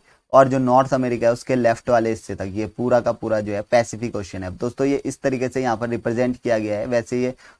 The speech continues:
अर्थ क्या है, स्फेरिकल शेप में है, तो ये पूरे क्या होंगे, मिले हुए होंगे, इस तरीके से होगा, ये वाला हिस्सा, ये वाला हिस्सा पूरे मिले हुए होंगे, ठीक है, ऐसे करके एकदम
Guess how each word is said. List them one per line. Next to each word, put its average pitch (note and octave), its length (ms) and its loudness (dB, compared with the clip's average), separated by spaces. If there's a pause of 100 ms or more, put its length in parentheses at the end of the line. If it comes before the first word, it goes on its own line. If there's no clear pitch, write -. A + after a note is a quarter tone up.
अर्थ B2+ 200 2
क्या A#2+ 160 2
है, F2+ 140 -4
स्फेरिकल C3+ 460 2
शेप B2 280 -4
में A2 60 -4
है, A2 60 -4
तो A#2 120 -6
ये B2+ 180 0
पूरे C3 260 -2
क्या B2+ 140 -2
होंगे, G#2 220 -4
मिले A#2 280 0
हुए A#2+ 140 0
होंगे, G2+ 200 -6
इस G#2 120 -12
तरीके A2+ 280 -4
से G#2+ 140 -10
होगा, F#2+ 160 -8
ये G2 160 -8
वाला G2+ 200 -4
हिस्सा, G#2 260 -10
ये G#2 200 -6
वाला G2+ 180 -4
हिस्सा G2+ 260 -8
पूरे A#2 220 -6
मिले A#2+ 260 0
हुए G#2 140 -4
होंगे, F#2+ 300 -14
ठीक D3 140 -6
है, C3 100 -2 (320)
ऐसे A#2 260 -2
करके G2 260 -4 (460)
एकदम A2 260 -4